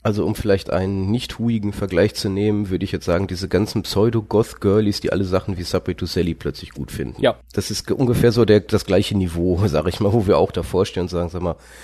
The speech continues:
Speaker 1: haben die eigentlich den Schuss nicht gehört?“
Speaker 2: Ja,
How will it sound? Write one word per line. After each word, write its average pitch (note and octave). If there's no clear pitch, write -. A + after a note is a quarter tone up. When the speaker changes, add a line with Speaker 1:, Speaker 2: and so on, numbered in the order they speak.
Speaker 1:
haben F#2
die F#2+
eigentlich F#2+
den F#2
Schuss -
nicht F2+
gehört?“ F2
Speaker 2:
Ja, C3